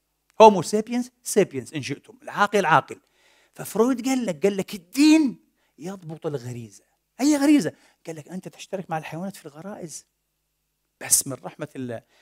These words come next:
نحن أقل الحيوانات غرائزا. أي حيوان تأخذه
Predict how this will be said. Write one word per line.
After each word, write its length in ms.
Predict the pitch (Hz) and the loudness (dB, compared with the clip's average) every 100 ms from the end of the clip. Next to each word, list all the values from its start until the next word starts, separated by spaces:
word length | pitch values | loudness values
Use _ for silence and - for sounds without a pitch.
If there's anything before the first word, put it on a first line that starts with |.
| _ - | _ -4
نحن 300 | 180 - 170 | -4 -2 -6
أقل 500 | 165 165 - 262 262 | -6 -6 -2 -2 -2
الحيوانات 800 | 214 - 208 190 180 185 208 160 | -4 -2 4 4 4 0 -4 -2
غرائزا. 500 | 151 139 120 107 101 _ _ _ _ _ _ _ _ _ - | -2 -2 -4 -10 -18 _ _ _ _ _ _ _ _ _ 6
أي 380 | 320 294 214 220 | 8 8 6 6
حيوان 300 | 208 247 202 | 10 10 8
تأخذه 340 | 226 202 247 | 4 2 -4